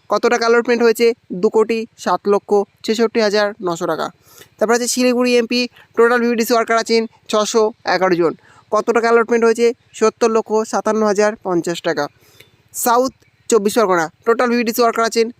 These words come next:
পাঁচ হাজার সাতশো ঊনসত্তর জন। কত টাকা অ্যালটমেন্ট হয়েছে? ছ কোটি ছেষট্টি লক্ষ একত্রিশ হাজার নশো পঞ্চাশ টাকা। উত্তর দিনাজপুর, টোটাল বিবিডিসি ওয়ার্কার আছেন এক হাজার চারশো পাঁচ জন। টোটাল কত টাকা অ্যালটমেন্ট হয়েছে?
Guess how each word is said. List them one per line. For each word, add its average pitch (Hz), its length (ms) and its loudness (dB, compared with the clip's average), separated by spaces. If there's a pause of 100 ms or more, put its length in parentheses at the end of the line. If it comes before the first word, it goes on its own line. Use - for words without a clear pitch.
(120)
পাঁচ 208 200 -2
হাজার 220 200 0 (260)
সাতশো 208 400 0 (280)
ঊনসত্তর 196 500 0 (340)
জন। 165 140 4 (420)
কত 208 220 -2
টাকা 233 140 0
অ্যালটমেন্ট 226 340 0
হয়েছে? 233 200 2 (460)
ছ - 40 -8 (200)
কোটি 233 220 0 (300)
ছেষট্টি 214 400 0
লক্ষ 214 140 -2 (380)
একত্রিশ - 340 -8
হাজার 214 180 2 (240)
নশো 185 260 0 (180)
পঞ্চাশ 170 320 -2 (100)
টাকা। 147 180 -4 (680)
উত্তর 254 260 0 (100)
দিনাজপুর, 214 400 0 (200)
টোটাল 214 280 0
বিবিডিসি 233 320 -2
ওয়ার্কার 226 320 0
আছেন 233 180 0 (360)
এক 190 140 -6
হাজার 208 240 0 (180)
চারশো - 340 -4 (200)
পাঁচ 170 140 0 (100)
জন। 165 120 2 (380)
টোটাল 220 260 0
কত 226 160 2
টাকা 226 120 0
অ্যালটমেন্ট 220 380 0
হয়েছে? 220 240 2